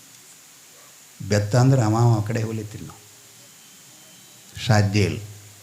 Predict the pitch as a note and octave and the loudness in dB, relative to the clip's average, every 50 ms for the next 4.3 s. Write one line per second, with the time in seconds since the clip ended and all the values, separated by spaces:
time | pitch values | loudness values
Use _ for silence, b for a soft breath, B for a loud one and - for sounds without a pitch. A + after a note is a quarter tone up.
0 | - - - - - - - - - - - - G2+ G2 G2 F#2+ A2 A#2+ A#2+ A#2 | -20 -20 -20 -20 -20 -20 -20 -20 -20 -12 -4 -4 -2 -2 0 4 8 8 10 10
1 | A#2 A#2 A#2 A#2 G#2+ G2 G2 A#2 C3+ C#3 A#2+ G#2 F#2+ F#2+ G#2 - - - - - | 10 8 6 4 2 2 4 4 4 4 4 4 2 0 -2 -6 -10 -12 -16 -18
2 | - - - - - - - - - - - - - - - - - - A3 - | -20 -20 -20 -20 -20 -20 -20 -20 -20 -20 -20 -20 -20 -20 -10 -2 2 4 4 6
3 | - A#2 C#3 F3 G3+ F#3+ C#3+ - D3 C3 A#2 A#2+ B2 A2+ A2 G#2+ G#2+ B2 C#3+ D#3+ | 8 10 10 10 10 8 6 6 4 4 4 4 4 6 6 6 8 8 10 10
4 | F#3 G3 F#3+ - - | 8 8 4 0 -8